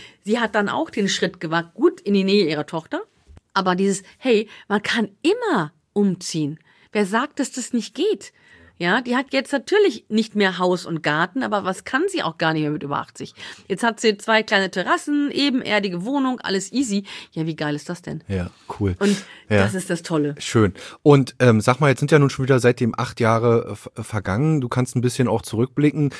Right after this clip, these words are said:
Speaker 2: Kann man denn sagen, da, die Frage kann ich, stelle ich mir natürlich selber auch und ich kann sie definitiv bejahen, aber mir, ich bin noch, ja, ich hab ja nur noch zwei kleine Kinder, hab meine Frau hier kennengelernt, hab hier geheiratet.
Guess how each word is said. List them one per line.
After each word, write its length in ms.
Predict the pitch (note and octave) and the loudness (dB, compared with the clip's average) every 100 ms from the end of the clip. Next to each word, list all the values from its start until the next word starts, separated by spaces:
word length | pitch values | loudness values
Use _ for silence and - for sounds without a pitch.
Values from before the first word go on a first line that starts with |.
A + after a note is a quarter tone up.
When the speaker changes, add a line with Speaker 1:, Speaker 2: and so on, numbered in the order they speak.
| - | -14
Speaker 2:
Kann 160 | - B2+ | -4 0
man 120 | C3+ | 2
denn 220 | C3 B2+ | 4 2
sagen, 640 | A#2 A2+ B2 C3 B2+ B2 A#2 - - _ _ _ | 4 4 4 4 4 2 0 -8 -20 _ _ _
da, 100 | - | -6
die 140 | G#2 G#2+ | -2 -2
Frage 260 | A2 A2+ | 4 4
kann 160 | A2 A#2 | 4 4
ich, 140 | A#2 | 2
stelle 240 | - A#2 G#2+ | 2 0 0
ich 100 | - | 0
mir 100 | A#2 | 2
natürlich 360 | A2 - A2 | 2 2 0
selber 260 | G#2+ G2+ F#2+ | 2 2 4
auch 280 | A#2+ G3+ G#3+ | 8 6 6
und 200 | - A2 | -2 -4
ich 160 | A2 | -4
kann 200 | - B2 | 0 0
sie 240 | A2 G#2 G2+ | 2 2 0
definitiv 640 | G2 A#2 A2+ G#2 B2+ B2+ | -2 0 4 4 2 2
bejahen, 420 | A2 G2+ A2 C#3 | 4 6 8 8
aber 160 | A2+ G#2 | 6 4
mir, 180 | G#2+ A#2 | 6 4
ich 120 | G#2+ | 4
bin 100 | G#2+ | 2
noch, 260 | G2+ - - | 0 0 0
ja, 200 | G#2+ C3+ | 4 4
ich 140 | C3+ | 4
hab 100 | - | -2
ja 160 | A2 G2+ | 0 0
nur 140 | G2+ | 0
noch 240 | G2+ G2+ - | -4 -6 -8
zwei 180 | - G2 | -2 0
kleine 260 | G#2 F#2+ | 2 2
Kinder, 440 | F#2 E3 D#3+ C#3 B2+ | 6 8 10 8 6
hab 120 | A2+ | 2
meine 160 | A#2 A2 | -2 2
Frau 200 | C#3+ D3 | 6 8
hier 140 | C3+ | 8
kennengelernt, 460 | B2+ A#2+ A#2 A2+ G#2+ | 6 4 6 6 4
hab 100 | - | 0
hier 80 | |
geheiratet. 500 | A2+ A2 C3 B2 B2 | 4 6 6 6 4